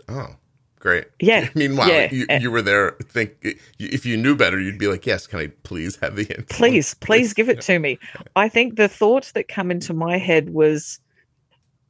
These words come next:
Speaker 2: "Yeah, no." <laughs> Like, "You're not giving me that. That's, that's a, that's a no from me."
Speaker 1: Right.
Speaker 2: And I, um, that was the last time I saw her.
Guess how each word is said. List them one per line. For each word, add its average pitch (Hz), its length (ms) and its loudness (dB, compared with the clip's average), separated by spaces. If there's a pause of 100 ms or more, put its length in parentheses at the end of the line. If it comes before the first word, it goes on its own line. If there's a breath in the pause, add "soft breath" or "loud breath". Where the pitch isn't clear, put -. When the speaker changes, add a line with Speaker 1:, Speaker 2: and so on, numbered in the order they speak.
(400)
Speaker 2:
"Yeah, 185 320 4
no." 156 300 0 (460)
<laughs> - 440 2
Like, 220 220 2 (340 loud breath)
"You're 196 180 2
not 240 160 0
giving 233 320 -2
me 151 140 -2
that. 87 400 -8
That's, 190 240 2
that's 202 180 2
a, 175 60 -2 (120)
that's 202 200 0
a 180 60 2
no 151 280 0
from 139 260 -6
me." 143 440 -6
Speaker 1:
Right. 73 280 -12 (140)
Speaker 2:
And 175 640 0 (220)
I, 185 640 4
um, 170 560 0
that 175 160 2
was 185 140 0
the 185 80 2
last 165 300 0
time 160 200 -4
I 151 80 -2
saw 156 260 0
her. 113 240 -4